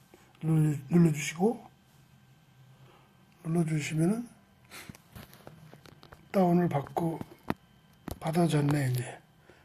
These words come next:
받아졌으면 이제 그 핸드폰 바탕화면으로 다시 가보겠습니다. 다운 받아졌는지.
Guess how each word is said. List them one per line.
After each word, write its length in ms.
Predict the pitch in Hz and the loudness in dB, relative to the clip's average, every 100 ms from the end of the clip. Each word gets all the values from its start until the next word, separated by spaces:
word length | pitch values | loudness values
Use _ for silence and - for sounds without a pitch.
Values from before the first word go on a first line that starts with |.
| _ | _
받아졌으면 960 | 156 165 156 131 - - 160 180 233 240 - - - - _ | -4 0 0 -2 -6 -4 0 0 -2 -6 -16 -20 -20 -20 _
이제 260 | - 165 180 - - 50 - | -4 -4 -4 -8 -6 -2 -2
그 440 | 147 143 131 127 123 - - | 0 0 -2 -4 -10 -14 -12
핸드폰 520 | - 220 202 226 240 240 - | -2 0 6 8 8 4 -6
바탕화면으로 540 | - 165 190 185 175 175 | -4 6 8 10 8 6
다시 240 | 160 151 | 4 0
가보겠습니다. 800 | 139 143 127 123 - 208 - - - - | -2 -4 -4 -6 -8 -10 -10 -16 -20 -8
다운 200 | 170 156 | -4 -2
받아졌는지. 600 | 151 147 135 127 123 | -2 -4 -4 -6 -8